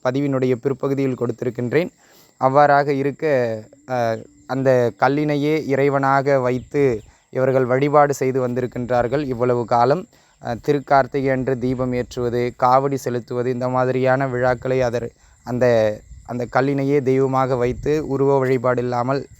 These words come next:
செய்திருக்கின்றார்கள். அதன் பின்பாக தற்பொழுது ஒரு சிறிய கல்லினை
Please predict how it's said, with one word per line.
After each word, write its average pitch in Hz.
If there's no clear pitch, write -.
செய்திருக்கின்றார்கள். 127
அதன் 131
பின்பாக 139
தற்பொழுது 139
ஒரு 131
சிறிய 151
கல்லினை 139